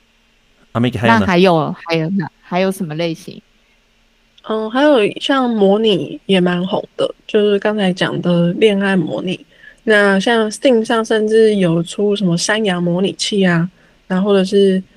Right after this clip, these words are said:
Speaker 3: 苍蝇模拟器，你就是可以模拟一只山羊在吃草，然后闯入别人家撞来撞去这样。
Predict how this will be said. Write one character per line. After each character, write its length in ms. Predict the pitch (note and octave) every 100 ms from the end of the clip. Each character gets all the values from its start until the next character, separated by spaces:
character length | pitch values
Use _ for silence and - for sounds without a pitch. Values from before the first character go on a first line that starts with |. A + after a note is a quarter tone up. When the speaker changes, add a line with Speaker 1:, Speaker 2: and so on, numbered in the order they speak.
| _ _
Speaker 3:
苍 220 | - A3+
蝇 160 | A3 G3
模 180 | F3+ F3+
拟 140 | G3
器， 360 | - - F3 -
你 100 | -
就 80 | F#3+
是 80 | G#3
可 140 | A3
以 40 | G3
模 200 | F#3 F#3
拟 140 | G3
一 160 | F3+ F#3+
只 260 | G3 G3 G3+ -
山 200 | - G#3
羊 160 | G3
在 140 | F#3 G#3
吃 260 | - G#3
草， 300 | G3+ - - -
然 120 | F#3
后 60 | G3
闯 240 | - F3+
入 120 | G#3+
别 140 | G#3+ F3+
人 160 | F3+
家 220 | F#3 F#3 F#3
撞 160 | G#3
来 100 | D3
撞 200 | C#3+ - -
去 220 | - -
这 80 | -
样。 100 | -